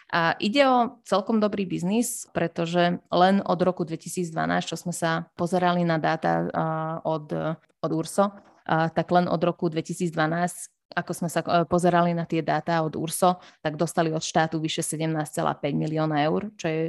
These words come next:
čo je výrazná suma. A skoro každý rok dostávajú skoro dva milióny eur, čo je taktiež, ak to takto rozoberieme na, na, na, na ročné obdobie, je to celkom, celkom veľa.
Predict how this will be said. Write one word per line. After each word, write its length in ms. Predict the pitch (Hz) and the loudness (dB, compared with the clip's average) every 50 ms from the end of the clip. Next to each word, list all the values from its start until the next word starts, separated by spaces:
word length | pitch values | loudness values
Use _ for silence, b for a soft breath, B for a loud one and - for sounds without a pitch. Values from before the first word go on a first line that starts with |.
| - _ | -6 _
čo 120 | - - 165 | -2 0 0
je 100 | 160 160 151 - - _ | 0 0 -2 -6 -12 _
výrazná 560 | - 160 160 165 170 170 165 165 175 160 160 | -14 -6 -2 0 2 2 2 2 0 -2 -2
suma. 480 | - - 165 160 170 190 220 233 - b b b b b b b b | -4 -4 -2 0 0 0 0 -2 -6 b b b b b b b b
A 400 | - 170 165 165 165 160 170 - - | -2 0 2 2 2 0 0 -4 -6
skoro 240 | - - - 180 180 | -4 0 2 2 2
každý 400 | 175 - 185 180 170 170 190 185 | 2 4 2 2 4 4 2 4
rok 320 | 180 175 170 170 - - - 165 170 160 | 4 4 2 0 -2 -6 -4 -2 0 0
dostávajú 640 | 175 160 - - 185 175 165 170 165 165 165 165 160 | 0 -2 2 2 4 4 4 4 4 4 2 2 0
skoro 400 | - - - 180 170 165 165 160 | -2 -2 0 2 2 4 2 2
dva 160 | 156 147 151 | 2 0 0
milióny 560 | 165 165 160 156 160 156 160 160 156 151 147 | 0 0 0 0 -2 -2 0 0 0 0 0
eur, 160 | 156 165 165 | -2 -2 -4
čo 240 | - - - - 165 | -6 -12 -10 -6 -4
je 320 | 156 156 151 160 - - _ _ | -4 -2 -2 -4 -6 -8 _ _
taktiež, 560 | - 156 - - - 165 170 160 - - - _ - | -2 -2 -2 0 0 0 0 0 0 -4 -8 _ -10
ak 160 | 165 - - | -12 -8 -4
to 320 | - 165 156 156 156 160 | -2 0 0 0 0 -2
takto 240 | - 156 - - 156 | -4 -4 -2 -2 -2
rozoberieme 560 | 160 156 160 165 156 160 156 156 160 156 156 | 0 0 0 0 2 2 2 2 2 0 0
na, 240 | 151 156 160 165 - | 0 -2 -4 -4 -4
na, 480 | - 165 156 156 156 156 160 156 156 - | -4 -2 -2 -2 -4 -4 -4 -4 -4 -4
na, 220 | 160 160 156 151 156 156 - - | -4 -4 -4 -2 -4 -4 -6 -6
na 320 | - 135 - - 151 151 | -6 -6 -4 -4 -4 -2
ročné 320 | 160 160 - - 160 156 156 | -4 -4 -4 -2 -2 0 0
obdobie, 480 | 151 151 165 160 156 160 156 160 - _ - | 0 0 0 0 2 2 0 0 -2 _ -4
je 80 | 151 | -4
to 160 | 151 - - - | -4 -6 -6 -4
celkom, 400 | 151 139 - - 156 151 170 - | -4 -4 -2 -2 -2 -4 -4 -6
celkom 400 | - 147 143 - - 139 - - | -6 -6 -6 -4 -4 -4 -4 -2
veľa. 240 | - - - - | -2 -4 -4 -6